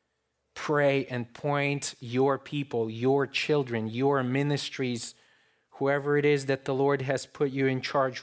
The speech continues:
over, point them to the word by which they are gonna be built up in Jesus Christ. But prayer is so important. Church, and once again, we face with this question, are we,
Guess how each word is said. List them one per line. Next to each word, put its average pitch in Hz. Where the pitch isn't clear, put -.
over, 123
point 147
them 143
to -
the 120
word 127
by 127
which 127
they 131
are 120
gonna 120
be 117
built 127
up 123
in 117
Jesus 113
Christ. 107
But 117
prayer 123
is 123
so 120
important. -
Church, 123
and 113
once 127
again, 120
we 110
face 120
with 113
this -
question, 120
are 110
we, 110